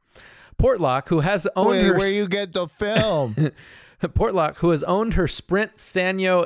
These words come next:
Speaker 1: eighty-one hundred picture phone for about a month, has clearly been won over by the new device's functionality.
Speaker 2: Mm.
Speaker 1: Mm-hmm.
Speaker 2: Well,
Speaker 1: Mm.
Speaker 2: I, I'll tell you, you know, Poot has two of them.
Speaker 1: Yeah.
Speaker 2: And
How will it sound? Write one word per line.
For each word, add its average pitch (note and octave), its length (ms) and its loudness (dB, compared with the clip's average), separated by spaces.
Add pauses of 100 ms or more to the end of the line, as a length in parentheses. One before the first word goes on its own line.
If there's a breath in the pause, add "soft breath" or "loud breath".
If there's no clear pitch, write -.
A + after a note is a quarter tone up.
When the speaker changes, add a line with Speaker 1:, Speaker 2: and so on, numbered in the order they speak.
Speaker 1:
eighty-one F3+ 440 0
hundred D#3 360 -2
picture D3 320 -2
phone B2 320 -4
for B2+ 140 -4
about B2+ 240 -2
a - 20 -4
month, B2 300 -6
has B2 180 -4
clearly F#3+ 380 0
been C3+ 180 -2
won C#3 160 0
over B2 220 0
by A2 120 -2
the A2 120 -4
new B2 120 -6
device's A#2 460 -4
functionality. G#2+ 720 -8 (1160)
Speaker 2:
Mm. C#3 360 0 (200)
Speaker 1:
Mm-hmm. B2+ 300 -8 (260 loud breath)
Speaker 2:
Well, C#3+ 100 -2
Speaker 1:
Mm. D3 40 -2 (100)
Speaker 2:
I, D3 180 0
I'll D#3+ 200 -4
tell E3 280 -4
you, A#2 240 -2 (560)
you D3 160 -2
know, B2+ 380 -4 (240)
Poot G3+ 280 -2
has B2 280 -2
two A#2 240 -2
of G#2 140 -6
them. F2+ 360 -4 (200)
Speaker 1:
Yeah. C3+ 420 -2
Speaker 2:
And A2+ 360 -4